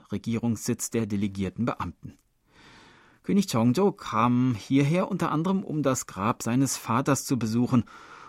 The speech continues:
und veranstaltete hier auch mit großem Prunk die Feierlichkeiten zum sechzigsten Geburtstag seiner Mutter. Der Hwasong Hengung liegt inmitten der großen Festungsanlage Hwasong, deren Mauern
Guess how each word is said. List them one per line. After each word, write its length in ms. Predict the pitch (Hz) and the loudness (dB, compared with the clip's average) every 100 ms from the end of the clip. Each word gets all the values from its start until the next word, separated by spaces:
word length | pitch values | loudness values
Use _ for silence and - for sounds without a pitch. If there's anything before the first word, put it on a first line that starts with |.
| - | -6
und 200 | 190 233 | -2 0
veranstaltete 880 | - - 107 110 - 123 147 170 - | 0 -4 -2 -4 -2 0 0 0 -2
hier 300 | 170 190 - | 0 0 0
auch 240 | 220 214 | 0 0
mit 180 | 143 117 | 0 -4
großem 460 | - 117 143 123 - | -2 0 2 2 -2
Prunk 400 | - 143 185 - - - - | 0 2 2 -2 -20 -20 -8
die 80 | 165 | -8
Feierlichkeiten 960 | - 104 113 117 117 - 120 143 202 | -4 -2 0 0 -4 -4 -4 -2 -4
zum 260 | - 190 165 | -4 -2 -2
sechzigsten 760 | 98 113 - - 143 - - 185 | 0 -2 -2 -4 -4 -4 -6 -4
Geburtstag 720 | 151 107 104 - - 110 - - | -2 -2 -4 -6 -6 -6 -6 -12
seiner 340 | 95 90 120 | -8 -4 -4
Mutter. 320 | 107 87 - - _ _ _ _ _ _ _ _ _ _ - - - - - - - | -4 -6 -14 -20 _ _ _ _ _ _ _ _ _ _ -20 -20 -20 -20 -20 -18 -2
Der 320 | 147 165 165 | 2 4 2
Hwasong 340 | 196 214 220 180 | 0 0 0 0
Hengung 600 | 135 127 117 151 240 - - - - | 2 2 2 4 2 0 -14 -20 -16
liegt 300 | - 151 160 | -4 -4 -4
inmitten 540 | - 147 139 165 190 143 | -4 0 2 2 0 0
der 100 | 113 | 0
großen 480 | 101 110 147 - 123 | 0 0 0 0 -4
Festungsanlage 1200 | - 123 - 139 113 - 117 104 98 101 120 113 - | -2 -6 -2 0 0 -2 -2 0 0 0 -2 -4 -6
Hwasong, 580 | - 113 107 107 87 - _ - - - - | -2 -2 0 0 -2 -6 _ -20 -20 -20 -14
deren 400 | - 98 95 90 87 | -6 -4 -2 -4 -4
Mauern 480 | 98 101 139 147 | 0 4 6 6